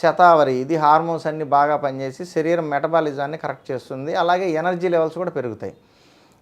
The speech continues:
అలాగే అతిమధురం, అతిమధురం మంచి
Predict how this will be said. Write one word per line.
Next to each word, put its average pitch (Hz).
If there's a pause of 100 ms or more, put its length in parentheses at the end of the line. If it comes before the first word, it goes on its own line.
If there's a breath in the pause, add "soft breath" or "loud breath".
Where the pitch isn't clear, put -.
అలాగే 165 (680 soft breath)
అతిమధురం, 135 (1700 soft breath)
అతిమధురం 170
మంచి 156